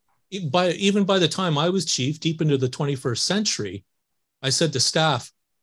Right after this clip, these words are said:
"Gather up everything that's ever been written about this stuff.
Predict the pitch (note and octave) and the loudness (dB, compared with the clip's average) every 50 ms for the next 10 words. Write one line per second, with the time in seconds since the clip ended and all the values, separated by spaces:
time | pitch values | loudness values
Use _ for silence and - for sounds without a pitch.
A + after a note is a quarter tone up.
0 | _ _ - D#3+ E3+ F#3+ G3+ F#3+ G3+ G3 F#3+ F3+ D3+ - - - - - F3 F#3 | _ _ 0 2 4 6 6 8 8 8 8 6 4 0 -4 -12 -6 -2 0 2
1 | F3+ F#3 F#3+ F3 F3+ F3+ F3 D#3+ - G3 F3+ E3+ F3 D#3 D#3+ D#3 D3+ D3+ E3 D#3 | 2 2 2 2 2 0 0 0 0 0 0 0 0 0 0 0 2 0 0 -2
2 | C#3+ D#3 D3+ D3+ D3 D3 - - D3 - - - - D3 D3 B2 B2 - - | -2 -2 0 0 -2 -2 -2 -2 -2 -2 -2 0 2 2 2 0 -2 -6 -14